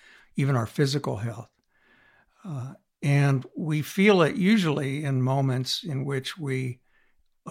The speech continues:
uh, are insecure, s-, facing something much larger than us. Uh, we're certainly not in what D H Lawrence called the know-it-all state of mind.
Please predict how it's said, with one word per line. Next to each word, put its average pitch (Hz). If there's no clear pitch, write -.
uh, 143
are 135
insecure, 139
s-, -
facing 147
something 135
much 131
larger 131
than 135
us. 135
Uh, 127
we're 147
certainly 185
not 147
in 123
what 131
D 135
H 120
Lawrence 135
called 123
the 120
know-it-all 123
state 143
of 120
mind. 127